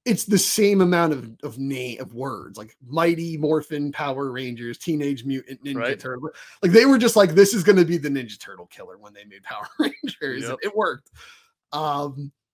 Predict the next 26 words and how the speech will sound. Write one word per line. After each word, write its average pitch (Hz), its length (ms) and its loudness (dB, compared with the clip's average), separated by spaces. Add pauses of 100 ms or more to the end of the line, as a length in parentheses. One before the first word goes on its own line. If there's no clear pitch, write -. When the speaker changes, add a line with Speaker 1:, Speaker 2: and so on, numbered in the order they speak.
(160)
Speaker 1:
so - 160 -2
I 185 80 4
think 285 220 4
that 247 120 4
was 208 120 0
just, 190 120 -2
like, 175 260 0
like, 165 120 -2
Tournament 226 320 -4
Fighters 196 300 -2
is 160 80 -8
kinda 170 160 -6
like 160 140 -8
their 143 120 -6
last 127 440 -8
hurrah 104 580 -10
to 123 80 -20
be 104 200 -20
ve-, 110 80 -16 (100)
relevant 113 520 -14
and, 107 200 -18
like, 98 280 -14
try 107 260 -12
to 98 100 -16
be 92 140 -16
big. 82 520 -20